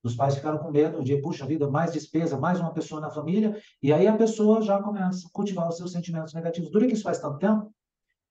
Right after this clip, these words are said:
que a gente acha que o normal é isso aí que a gente vive. A gente hoje tá vivendo um mundo muito doido, muito doido, porque as pessoas falam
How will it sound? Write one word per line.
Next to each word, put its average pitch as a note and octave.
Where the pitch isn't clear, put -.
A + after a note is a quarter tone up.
que E3+
a -
gente F3+
acha F#3
que G#3
o G#3
normal F#3+
é G3+
isso G#3+
aí A3
que G#3+
a G3+
gente G#3+
vive. G#3+
A C#3+
gente C#3
hoje C#3+
tá E3
vivendo D3
um D3
mundo C3+
muito C#3
doido, A3
muito D#3+
doido, B3+
porque D#3+
as E3
pessoas F3
falam F3+